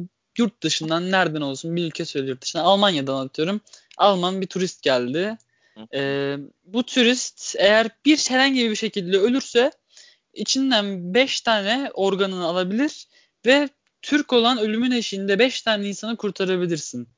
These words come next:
Speaker 1: Ama yüzde yüz kesin yaşayacak. Ama bu sefer Alman turist bir şekilde ölmesi lazım. Ama geri kalan beş tane iyi, hiçbir günahı olmayan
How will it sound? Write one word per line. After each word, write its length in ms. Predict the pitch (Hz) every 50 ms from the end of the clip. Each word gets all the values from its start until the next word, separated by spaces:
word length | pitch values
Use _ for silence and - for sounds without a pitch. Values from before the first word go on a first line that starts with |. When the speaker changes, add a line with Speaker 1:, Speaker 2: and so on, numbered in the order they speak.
| _
Speaker 1:
Ama 160 | - 214 247 262
yüzde 240 | 262 262 240 220
yüz 120 | 247 254 -
kesin 260 | - 240 214 - 233
yaşayacak. 520 | 220 202 175 - - - 160 139 135 - _ _ _ _ _ -
Ama 240 | - 233 269 285 254
bu 60 | 240
sefer 240 | - 247 247 262 262
Alman 320 | 233 226 226 226 240 233
turist 380 | 226 - 233 254 254 - _ -
bir 40 | 233
şekilde 340 | - 226 - - 190 214
ölmesi 380 | 240 226 208 202 190 - - -
lazım. 360 | 160 139 127 120 123 127 123 _ _ _ _ _ _ _ _ _ _ _ _ _ _ -
Ama 140 | 208 233
geri 240 | 233 202 240 247 240
kalan 320 | - 247 247 240 233 226 214
beş 280 | 247 254 233 - -
tane 500 | - 220 196 190 202 220 226 226 214 190 - - _ _ _ _ _
iyi, 280 | - 226 208 175 170 190
hiçbir 240 | 202 - - 190
günahı 260 | 185 196 190 185 185 185
olmayan 520 | 180 190 185 175 151 135 139 151 185